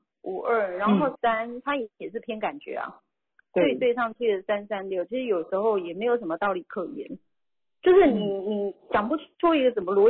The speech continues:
Speaker 1: 辑性，你不用太用太多的逻辑去想，它没有四嘛，有七，但有时候它速度又慢，那七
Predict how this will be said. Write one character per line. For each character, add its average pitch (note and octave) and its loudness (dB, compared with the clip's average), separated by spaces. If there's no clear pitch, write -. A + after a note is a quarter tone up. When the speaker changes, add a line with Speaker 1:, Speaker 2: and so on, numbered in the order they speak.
Speaker 1:
辑 G3+ -12
性， G3+ -4
你 G3 -4
不 A3 -2
用 D4+ 6
太 D4 4
用 B3 0
太 A#3+ 0
多 A3+ 4
的 F#3 -2
逻 F#3 -6
辑 F3+ -10
去 - -20
想， E3 -4
它 A3 -2
没 B3+ 0
有 G3+ -4
四 G#3+ -6
嘛， - -10
有 F#3+ -4
七， G#3+ -10
但 A#3+ 2
有 E3+ 0
时 - -2
候 A#3 2
它 A#3+ -6
速 A#3 0
度 G#3+ 4
又 G3+ 2
慢， F#3+ -4
那 F#3+ -6
七 A#3 -10